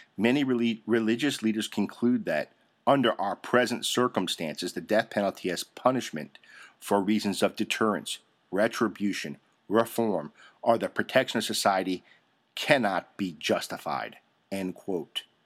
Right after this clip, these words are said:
So simply put, the U S C C B has wholly rejected the accepted norms of defining the moral act of punishment, and in doing so, they've rejected every principle used to determine what just punishment is.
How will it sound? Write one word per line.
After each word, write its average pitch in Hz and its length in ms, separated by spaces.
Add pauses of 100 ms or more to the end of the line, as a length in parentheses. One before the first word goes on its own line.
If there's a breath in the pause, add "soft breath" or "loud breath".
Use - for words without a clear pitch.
(320)
So - 160
simply 139 360
put, - 260
the 95 80
U 101 120
S 98 100
C 107 140
C - 180
B 113 240
has 95 140
wholly 139 340
rejected 110 640 (380 loud breath)
the 95 80
accepted 123 520
norms 98 320
of 87 60
defining 92 400
the 90 60
moral 95 320
act 90 280
of - 100
punishment, 87 480 (640 loud breath)
and 104 100
in 113 100
doing 127 260
so, 113 160
they've 98 160
rejected 104 400
every 160 320
principle 131 460
used 123 300
to 139 60
determine 123 400
what 101 160
just - 300
punishment 104 400
is. 80 340